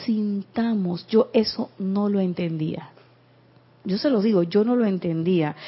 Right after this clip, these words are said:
Y no es que ahora yo lo entienda, yo lo comprenda en su totalidad. Yo estoy trabajando mucho sobre esto, porque este maestro, si ustedes,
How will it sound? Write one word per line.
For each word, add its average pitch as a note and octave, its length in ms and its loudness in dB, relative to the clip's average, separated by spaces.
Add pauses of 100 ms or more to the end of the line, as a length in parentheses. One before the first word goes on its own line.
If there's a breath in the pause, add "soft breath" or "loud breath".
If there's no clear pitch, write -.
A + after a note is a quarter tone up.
(160 loud breath)
Y F#3+ 160 4
no F#3+ 100 6
es A3 100 4
que C#4+ 140 6
ahora C4+ 340 6
yo G#3 180 6
lo A3 120 6
entienda, A3+ 760 6
yo F#3 160 4
lo G3+ 140 4
comprenda F#3+ 1040 6 (420)
en E3+ 200 -2
su E3+ 240 0
totalidad. D#3 760 0
Yo E3 120 2
estoy A#3+ 460 4 (340 loud breath)
trabajando G3 680 4
mucho C#4+ 540 2
sobre G3+ 360 4
esto, - 300 -4
porque G3+ 320 2
este A3+ 200 0
maestro, G#3+ 680 2 (1080 loud breath)
si - 140 -2
ustedes, C4 500 8